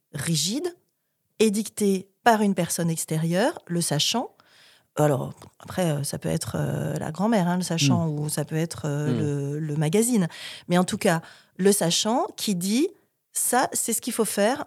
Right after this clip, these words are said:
Speaker 1: en vue de perdre du poids. » Et là-dedans,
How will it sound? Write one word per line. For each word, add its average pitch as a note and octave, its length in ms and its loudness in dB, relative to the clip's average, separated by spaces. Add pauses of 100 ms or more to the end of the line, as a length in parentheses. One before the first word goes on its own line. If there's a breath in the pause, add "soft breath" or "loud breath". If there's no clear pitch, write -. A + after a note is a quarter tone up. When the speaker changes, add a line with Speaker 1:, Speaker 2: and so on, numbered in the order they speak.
(140)
Speaker 1:
en A#3 140 4
vue A3+ 340 -2 (260)
de G3 300 4 (240)
perdre G#3+ 260 4
du G3 140 -2
poids. » - 260 -6 (840 soft breath)
Et G3 80 4
là-dedans, F#3 460 4